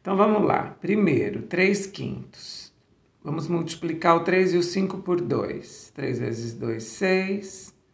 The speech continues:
Cinco vezes dois, dez. Sinal de igual. Agora é a vez de multiplicar por três. Três vezes três, nove. Cinco vezes três, quinze.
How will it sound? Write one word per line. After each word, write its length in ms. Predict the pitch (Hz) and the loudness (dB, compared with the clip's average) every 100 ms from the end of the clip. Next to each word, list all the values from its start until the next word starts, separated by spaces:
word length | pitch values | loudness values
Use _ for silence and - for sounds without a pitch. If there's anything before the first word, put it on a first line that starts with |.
| _ _ _ _ _ | _ _ _ _ _
Cinco 360 | - 151 143 | -6 -4 -4
vezes 400 | 139 143 139 139 | 0 0 0 -2
dois, 340 | - 131 127 - | -2 -2 -2 -4
dez. 720 | 104 - - _ - - _ _ _ _ _ _ | -8 -8 -10 _ -20 -20 _ _ _ _ _ _
Sinal 420 | - 127 110 110 | -16 -10 -6 -6
de 100 | 110 | -6
igual. 840 | 143 160 165 190 196 202 196 - _ _ _ - | 2 8 10 10 8 4 -2 -10 _ _ _ -6
Agora 260 | 131 147 | 0 2
é 40 | 156 | 2
a 40 | |
vez 300 | 151 160 160 | 2 2 0
de 60 | 165 | -2
multiplicar 680 | 151 147 - 147 156 156 | -4 -6 -8 -8 -2 -2
por 160 | 156 170 | 0 -4
três. 800 | - 139 120 - - - - - _ _ _ _ _ | -2 -4 -2 -4 -8 -16 -20 -20 _ _ _ _ _
Três 300 | - 151 143 | -6 -4 -2
vezes 320 | 131 120 123 - | -2 -4 -6 -8
três, 340 | 127 127 127 | -6 -6 -2
nove. 800 | 135 135 151 175 190 185 196 220 | 0 2 2 2 0 -4 -6 -6
Cinco 340 | - 147 143 | -6 -4 -2
vezes 380 | 139 135 131 139 | 0 0 -2 -6
três, 480 | - 143 156 156 - | -6 -6 -4 -6 -12
quinze. 880 | - 147 139 131 127 117 - - | -12 -4 -2 -2 -2 -4 -8 -10